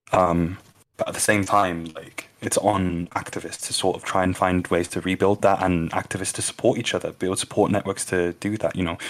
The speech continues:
reaching out to communities, canvassing, that kind of thing. This sort of stuff does work. It's just, like, you know, there needs to be direction. There needs to be a sense of sol-, like, there ne-, that solidarity that people love to, that, you know, everyone loves to say this phrase.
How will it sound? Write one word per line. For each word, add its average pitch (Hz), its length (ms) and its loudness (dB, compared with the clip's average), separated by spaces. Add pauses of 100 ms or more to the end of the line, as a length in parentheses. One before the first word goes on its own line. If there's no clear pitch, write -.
(140)
reaching 107 260 4
out 98 120 2
to - 60 -4
communities, 95 580 0
canvassing, 98 540 0
that 95 160 0
kind 87 200 0
of 85 60 -10
thing. - 240 -8 (240)
This 127 140 2
sort 139 200 2
of - 40 0
stuff - 280 -6
does 104 240 2
work. 95 440 2 (340)
It's - 140 0
just, - 220 -2
like, 87 320 2 (440)
you 104 60 2
know, 90 120 0
there 90 120 0
needs 104 140 4
to 101 80 0
be 101 100 0
direction. 87 580 2
There 85 120 -2
needs 90 160 0
to - 80 -14
be 85 300 -6 (260)
a - 80 -4
sense 95 300 2
of 90 100 -4
sol-, 90 260 2
like, 92 260 -8
there 101 100 4
ne-, 107 80 4
that 101 260 2
solidarity 104 680 2
that 95 180 0
people - 240 -8
love 90 180 0
to, 92 180 -8
that, - 120 -4
you 101 80 2
know, 85 160 2
everyone 98 320 2
loves 98 180 2
to - 80 -4
say 95 140 2
this 90 160 -2
phrase. 85 320 -4